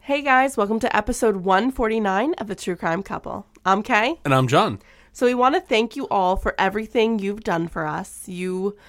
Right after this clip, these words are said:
Speaker 1: are always so amazing, and we love all of our listeners, and we appreciate everything you guys do. From just being here,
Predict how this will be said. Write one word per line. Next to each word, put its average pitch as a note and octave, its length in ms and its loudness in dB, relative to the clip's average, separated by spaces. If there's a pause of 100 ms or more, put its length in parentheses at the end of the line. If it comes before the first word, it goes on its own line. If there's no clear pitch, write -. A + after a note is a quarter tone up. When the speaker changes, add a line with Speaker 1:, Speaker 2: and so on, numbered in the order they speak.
(400)
Speaker 1:
are G3 320 2 (100)
always A3 420 2
so F3+ 220 0
amazing, E3 640 -2 (100)
and F#3 180 -2
we G3 120 0
love F#3 300 0
all F3 220 -2
of F#3 120 -2
our F#3+ 100 0
listeners, E3+ 640 -4
and F#3+ 100 -2
we G3 120 2
appreciate G#3 720 -6
everything G3 500 0
you F#3 180 -6
guys E3+ 400 -6
do. - 360 -8 (360)
From A3 400 6 (380)
just A#3 320 2
being G3+ 280 4
here, B3 340 0